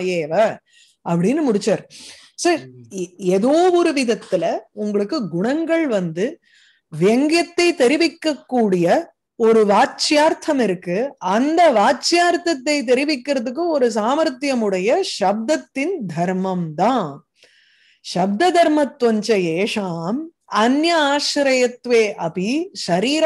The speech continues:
Speaker 1: ஆசிரயத்துவமிவ சௌரியாதீனாம். இத
Speaker 2: ம்.
Speaker 1: அதுக்குன்னுட்டும் அனுப்பிராசம்னு நீ ஒதுக்கிட முடியாது இந்த குணத்தை. அனுப்பிராசம் எப்படி சப்த தர்மமா இருக்கோ அதுபோல இந்த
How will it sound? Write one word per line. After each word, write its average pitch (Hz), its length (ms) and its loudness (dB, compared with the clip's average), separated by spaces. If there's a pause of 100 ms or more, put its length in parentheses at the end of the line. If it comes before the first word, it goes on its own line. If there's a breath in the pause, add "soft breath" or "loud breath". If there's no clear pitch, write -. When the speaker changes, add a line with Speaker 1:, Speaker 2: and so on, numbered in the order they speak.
Speaker 1:
ஆசிரயத்துவமிவ 247 880 -2 (120)
சௌரியாதீனாம். 190 920 -2 (600 loud breath)
இத 226 180 4
Speaker 2:
ம். 254 80 6
Speaker 1:
அதுக்குன்னுட்டும் 330 640 0
அனுப்பிராசம்னு 311 800 0
நீ 330 120 -2
ஒதுக்கிட 254 500 0
முடியாது 262 480 0
இந்த 185 180 -4
குணத்தை. 185 480 -4 (260)
அனுப்பிராசம் 311 720 -2
எப்படி 240 340 -2
சப்த 208 300 0
தர்மமா 220 420 -2 (140)
இருக்கோ 226 440 0 (440 loud breath)
அதுபோல 208 640 2
இந்த 277 220 0